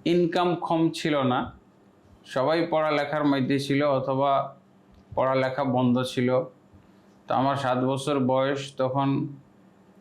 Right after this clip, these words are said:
পাশের বা-, বাড়ির পাশে মসজিদ বা মক্তবে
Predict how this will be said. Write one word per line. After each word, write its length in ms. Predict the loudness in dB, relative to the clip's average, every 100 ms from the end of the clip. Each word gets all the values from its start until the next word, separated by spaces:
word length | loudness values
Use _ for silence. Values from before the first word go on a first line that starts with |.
| -20 -20 -20 -20 -4
পাশের 460 | -2 0 -2 0
বা-, 400 | 0 0 0 -2 -4 -12 _ _ _ _ -10 0
বাড়ির 340 | 2 2 0
পাশে 560 | 0 -2 -2 -2 0 0
মসজিদ 560 | 0 0 -2 -2 -2
বা 120 | 0 2
মক্তবে 840 | 2 0 -2 -4 0 0 0 -2